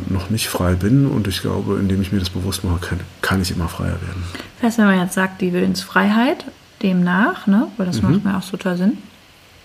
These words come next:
Speaker 2: sehe ich auch so, dass das halt ein, ein, ein Punkt sein kann, der uns da frei macht. Auch für alle, alle Varianten, ne, die vielleicht auch eine andere Richtung bedeuten. Ne, wir können es ja öfter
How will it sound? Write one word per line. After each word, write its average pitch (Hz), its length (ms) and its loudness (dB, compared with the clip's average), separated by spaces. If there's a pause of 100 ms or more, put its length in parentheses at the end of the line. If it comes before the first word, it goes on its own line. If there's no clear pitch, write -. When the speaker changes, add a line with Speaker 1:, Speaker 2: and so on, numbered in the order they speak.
(960)
Speaker 2:
sehe 190 120 4
ich 175 140 -2
auch 156 200 0
so, 220 240 0
dass 175 180 -4
das - 220 -4
halt 160 120 -2
ein, 165 240 0
ein, 160 200 0 (100)
ein - 80 0
Punkt 170 340 -2
sein - 300 0
kann, 175 280 0
der 165 180 0
uns 170 140 -4
da 175 100 -2
frei 151 300 -4
macht. 175 440 0 (1080)
Auch 185 160 0
für 180 640 2 (240)
alle, 175 340 0 (220)
alle 185 240 2
Varianten, 196 800 2
ne, 233 180 4
die 196 160 2
vielleicht 190 400 0
auch - 140 -8 (340)
eine 190 140 0
andere 190 360 4
Richtung 170 520 -2
bedeuten. 156 560 -4 (240)
Ne, 185 180 2
wir 180 80 -8
können 190 200 0
es 190 120 -2
ja - 120 -2
öfter 170 500 -6